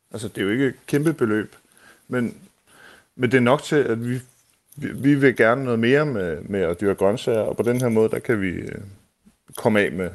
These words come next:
altså løbende komme af med grøntsager, uden at skulle til at lave en gårdbutik endnu.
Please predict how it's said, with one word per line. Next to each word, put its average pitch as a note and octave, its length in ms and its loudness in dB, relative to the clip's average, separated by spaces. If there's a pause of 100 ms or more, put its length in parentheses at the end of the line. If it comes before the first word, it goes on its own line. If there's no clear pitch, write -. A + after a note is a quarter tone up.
(140)
altså G#2+ 120 -6
løbende A2+ 320 0
komme - 220 -8
af - 100 -8
med - 80 -12
grøntsager, G#2 400 0 (260)
uden B2+ 360 0
at - 80 -2
skulle G2 160 -10
til A2+ 100 2
at G2 60 6
lave F2+ 100 0
en G2+ 60 -4
gårdbutik G2 540 -4 (100)
endnu. A2 240 0